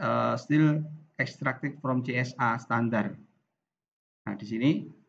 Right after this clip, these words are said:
untuk thickness part up to dua puluh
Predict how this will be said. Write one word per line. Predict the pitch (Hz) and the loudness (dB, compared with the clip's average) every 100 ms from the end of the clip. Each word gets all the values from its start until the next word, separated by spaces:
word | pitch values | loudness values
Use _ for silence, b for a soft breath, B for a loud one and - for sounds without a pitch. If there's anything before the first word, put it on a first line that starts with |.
| _ _ _ _ _ | _ _ _ _ _
untuk | 131 127 123 - | 0 2 2 0
thickness | 151 135 143 147 - - - - _ _ - | -4 0 4 4 2 -10 -16 -20 _ _ -2
part | 127 127 123 - - _ _ - | 2 2 -2 -14 -20 _ _ -2
up | 120 120 - | -2 -2 -4
to | 135 | -4
dua | - 127 127 | 0 0 2
puluh | 139 147 196 | 4 4 4